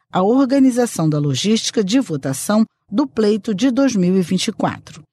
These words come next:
No estado do Rio Grande do Sul, o presidente do Tribunal Superior Eleitoral,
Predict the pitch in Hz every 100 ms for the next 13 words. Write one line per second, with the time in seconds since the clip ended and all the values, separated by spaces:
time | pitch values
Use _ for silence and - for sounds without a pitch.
0 | _ _ _ 165 170 - 170 160 160 156
1 | 147 160 143 143 143 175 254 - 226 269
2 | _ _ 233 233 247 247 226 208 262 247
3 | 196 180 269 247 202 160 156 - 240 247
4 | 214 165 156 160 170 170 247 170 -